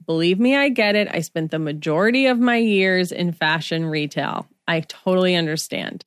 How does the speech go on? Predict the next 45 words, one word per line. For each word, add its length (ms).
But 220
go 220
back 340
to 140
your 400
ideal 440
customer 760
and 200
think 240
about 540
why 680
they 200
would 260
buy 240
your 240
products. 800
If 180
your 180
ideal 400
customer 560
is 160
a 60
busy 340
mom, 720
then 220
you 120
can 160
take 280
the 160
angle 420
of 400
how 400
to 100
look 300
put 240
together 580
while 280
being 360
comfortable 560
enough 340
to 140
run 320
after 360
your 240
toddler. 420